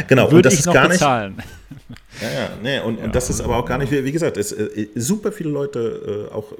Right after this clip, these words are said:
Speaker 1: bei allen Umfragen, die ich jetzt gemacht habe und, äh, in unserer Community sagen, „Oh nein, das wird irgendwie sechshundert Euro kosten.“ Und das
Speaker 2: Nee.
Speaker 1: geht einfach nicht. Das geht einfach nicht. Es ist unmöglich. So, wenn Sony das Ding für sechshundert Euro raushaut,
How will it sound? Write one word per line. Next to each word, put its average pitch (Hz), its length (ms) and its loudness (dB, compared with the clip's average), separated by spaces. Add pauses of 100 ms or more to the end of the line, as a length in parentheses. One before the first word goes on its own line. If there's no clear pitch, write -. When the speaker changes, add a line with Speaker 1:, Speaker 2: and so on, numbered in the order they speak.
Speaker 1:
bei 98 180 -4
allen 123 220 -6
Umfragen, 113 380 -8
die 107 80 -6
ich 143 120 -8
jetzt - 160 -6
gemacht 104 360 -10
habe 92 200 -8
und, 87 300 -12
äh, - 60 -14 (500)
in 90 100 -12
unserer 98 220 -8
Community 90 640 -10 (300)
sagen, 90 280 -8
„Oh 87 160 -6
nein, 123 380 -2
das 127 180 -2
wird 143 180 -4
irgendwie 123 200 -6
sechshundert 120 480 -8
Euro 113 220 -8
kosten.“ 95 400 -12 (480)
Und 104 80 -10
das 135 140 -6
Speaker 2:
Nee. 87 160 -6
Speaker 1:
geht 165 240 -4
einfach 90 360 -8
nicht. 87 240 -12
Das 151 240 -4
geht 190 300 -2
einfach 87 300 -8
nicht. - 180 -12
Es 113 100 -8
ist - 260 -10
unmöglich. 165 920 -4 (180)
So, - 340 -2 (640)
wenn 120 240 -2 (420)
Sony 156 260 -2
das 147 160 -2
Ding 139 160 -2
für 139 80 0
sechshundert 127 460 -4
Euro 117 240 -2
raushaut, 90 640 -4